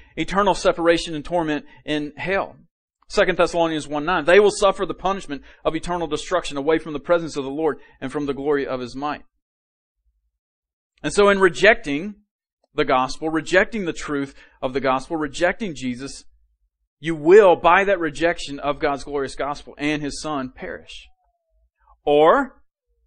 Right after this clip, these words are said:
you can believe. The contrast here is clear. This is darkness and light. This is death and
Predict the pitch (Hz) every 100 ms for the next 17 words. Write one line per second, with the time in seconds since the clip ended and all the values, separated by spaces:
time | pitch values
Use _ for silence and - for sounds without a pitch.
0 | _ _ _ _ - 135 143 139 151 165
1 | 139 95 _ - _ _ _ _ _ -
2 | 113 180 208 202 151 139 - 151 151 -
3 | - 185 98 - _ _ _ _ _ _
4 | - 165 202 196 - - _ 131 160 170
5 | 170 160 - - 143 139 131 139 107 _
6 | - 156 185 180 - - 147 135 - _
7 | - 139 127 117